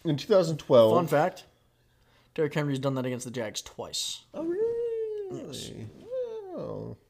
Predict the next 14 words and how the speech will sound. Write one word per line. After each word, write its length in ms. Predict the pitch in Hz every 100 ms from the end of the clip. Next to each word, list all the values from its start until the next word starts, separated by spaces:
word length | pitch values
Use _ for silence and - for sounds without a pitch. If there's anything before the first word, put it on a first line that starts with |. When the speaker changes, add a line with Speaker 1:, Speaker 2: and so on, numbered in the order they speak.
| _ _ _ _ _ _
Speaker 1:
Two 120 | -
thousand 220 | 208 190
twelve, 420 | 147 123 113 131 -
who 100 | -
set 220 | 170 202
the 140 | 156 135
N 100 | 139
F 160 | 151
L 340 | 147 131 131 127 - -
rookie 380 | 131 160 - 120
record 520 | 107 98 110 98 110 _ _ _ _
for 140 | -
consecutive 760 | 113 - 110 - 135 170 165 160
completions 720 | 143 113 127 120 113 110 98